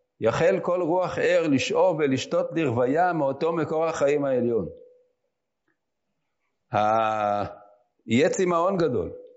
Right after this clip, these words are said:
צמא-, צמאון גדול ליהדות, לתרבות יהודית, לחוכמת ישראל, ל-,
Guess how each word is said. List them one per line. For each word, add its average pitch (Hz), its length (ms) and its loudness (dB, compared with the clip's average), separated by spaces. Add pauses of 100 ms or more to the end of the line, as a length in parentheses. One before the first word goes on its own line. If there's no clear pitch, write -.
(240)
צמא-, 117 400 0
צמאון 151 460 0
גדול 160 260 -2
ליהדות, 143 600 2 (800)
לתרבות 110 1700 0
יהודית, 165 500 -2 (640)
לחוכמת 104 1000 0
ישראל, 143 580 2 (1000)
ל-, 107 640 2